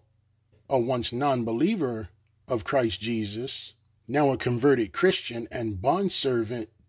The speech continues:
to Jesus, writes in the book of Galatians, chapter four, verse four through seven, "But when the fullness of time had come, God sent forth his Son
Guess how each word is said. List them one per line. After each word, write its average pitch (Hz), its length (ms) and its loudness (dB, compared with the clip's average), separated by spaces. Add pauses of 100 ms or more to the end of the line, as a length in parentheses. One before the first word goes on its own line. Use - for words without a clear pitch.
to 233 320 0
Jesus, 113 720 -6 (500)
writes 131 320 -2
in 123 120 0
the 113 80 -2
book 123 240 -2
of 110 140 -2
Galatians, 123 800 -2 (440)
chapter 127 400 -2
four, 120 460 0 (180)
verse 120 300 0
four 127 460 0
through 110 280 -4
seven, 123 480 0 (800)
"But 165 160 4
when 226 180 2
the 160 80 4
fullness 254 560 0
of 143 160 -2
time 143 400 -2
had 127 200 -10
come, 107 420 -6 (420)
God 175 280 4
sent 165 260 0
forth 151 260 -2
his 139 220 -4
Son 80 420 -6